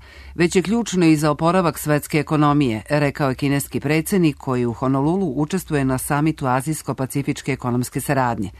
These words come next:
Hu je pozvao Sjedinjene Američke Države da ublaže ograničenja na izvoz visoke tehnologije u Kinu, što bi prema njegovim rečima moglo i da umanji debalans u trgovini dve zemlje i stvori nova radna mesta u Americi.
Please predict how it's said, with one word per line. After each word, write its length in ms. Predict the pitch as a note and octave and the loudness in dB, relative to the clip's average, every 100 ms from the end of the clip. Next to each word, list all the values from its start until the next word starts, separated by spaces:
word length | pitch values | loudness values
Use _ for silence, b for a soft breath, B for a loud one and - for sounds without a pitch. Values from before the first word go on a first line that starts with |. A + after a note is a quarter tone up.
| b b b b b | b b b b b
Hu 120 | - A3+ | 2 2
je 80 | |
pozvao 440 | G3+ G3+ G3+ G3 D#3+ | 4 2 4 2 2
Sjedinjene 560 | - E3+ F3+ G#3 F3+ | 2 2 2 4 4
Američke 440 | D#3+ D#3 F3+ - E3 | 4 4 2 0 0
Države 360 | D#3 E3+ F#3 | 0 0 0
da 100 | D#3 | 2
ublaže 440 | D#3 E3+ F#3+ E3 D#3 | 0 2 0 0 0
ograničenja 720 | C#3+ D3+ D3+ C#3+ D#3 E3 E3 | 0 2 0 0 0 2 2
na 120 | C#3 | 2
izvoz 360 | D3 D#3 D3 C3 | 2 0 -2 -2
visoke 420 | D#3 D#3 - D3 | -2 -2 -4 -4
tehnologije 600 | C3+ A#2+ C3+ C3 B2+ C#3+ | -4 -4 0 0 0 -4
u 60 | |
Kinu, 380 | C#3 D#3+ D3 B2 - B B B | 0 2 2 0 -4 B B B
što 220 | - D#3+ | -4 -2
bi 120 | C#3+ | 0
prema 240 | C#3 C3 | 0 0
njegovim 360 | B2 C3 C#3 D3+ | 0 0 0 2
rečima 420 | D#3 D#3 F#3+ F3+ | 2 0 0 2
moglo 280 | D#3 E3 F3 | 2 2 2
i 100 | D3 | 0
da 100 | C#3+ | 2
umanji 360 | D3+ F#3 E3+ C3+ | 2 2 2 0
debalans 580 | C#3+ D#3+ D3+ C3+ B2+ | 0 0 0 -2 -2
u 60 | C3+ | -6
trgovini 500 | C3 C#3 D3 C3+ B2 | -4 -4 -2 -2 -2
dve 220 | A#2+ C3 | -2 -4
zemlje 440 | A#2+ C#3+ D#3+ E3 C#3+ | -2 0 0 0 -2
i 40 | |
stvori 340 | B2 B2 A#2 | -4 -6 -4
nova 260 | A2+ C#3+ D#3 | -2 0 2
radna 260 | D#3 D#3 D#3+ | 0 0 0
mesta 360 | D3+ C#3+ - | 0 0 -2
u 80 | C#3 | -2
Americi. 560 | C3+ B2 G#2 G2+ A#2+ | -2 -2 -6 -8 -8